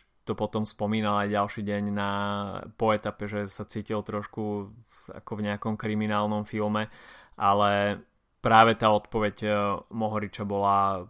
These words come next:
bola skutočne perfektná. Nenechal sa rozhodiť, e, takisto aj celý tým a, a pripísali si ďalšie, e,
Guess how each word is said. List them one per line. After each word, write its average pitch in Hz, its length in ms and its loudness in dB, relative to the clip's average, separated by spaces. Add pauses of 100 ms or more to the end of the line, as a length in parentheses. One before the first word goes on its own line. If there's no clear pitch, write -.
(160)
bola 98 520 0 (280)
skutočne 104 520 -10
perfektná. 98 760 -6 (280)
Nenechal 107 480 -2
sa - 160 -6
rozhodiť, 101 560 -6
e, - 100 -20 (680)
takisto 101 480 -6
aj 95 120 -6
celý 98 240 -6
tým 101 280 -6
a, 98 320 -2 (400)
a 98 240 -8
pripísali 107 560 -6
si 101 160 -12
ďalšie, 101 400 -4
e, 98 240 -4